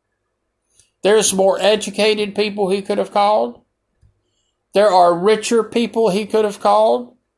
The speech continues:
Physically stronger and healthier people he could have called. But guess what?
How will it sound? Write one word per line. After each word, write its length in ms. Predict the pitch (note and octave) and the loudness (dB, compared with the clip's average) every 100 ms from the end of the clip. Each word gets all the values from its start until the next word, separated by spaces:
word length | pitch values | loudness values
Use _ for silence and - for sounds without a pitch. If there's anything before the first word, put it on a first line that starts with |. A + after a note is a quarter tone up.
| _ _ _ _ _ _ _ _ | _ _ _ _ _ _ _ _
Physically 680 | G#3 G#3+ G#3 G#3+ G#3+ G#3 G3 | 2 4 2 -2 0 0 0
stronger 680 | - G3 G#3 A3 A3+ A3 | -2 2 2 2 0 0
and 140 | G#3 E3+ | 0 0
healthier 480 | G#3 G#3 G#3 G3+ | 0 0 -4 -4
people 400 | G3+ G#3 G3+ G#3+ | -2 -4 -2 -2
he 80 | F#3+ | -2
could 180 | G3 G#3 | -2 -6
have 120 | F#3+ | -2
called. 320 | G#3+ G3+ G3 | 2 2 2
But 120 | F3+ F3 | -4 -2
guess 240 | F3+ F3 | -2 -2
what? 400 | F#3 E3 - | -2 -2 -4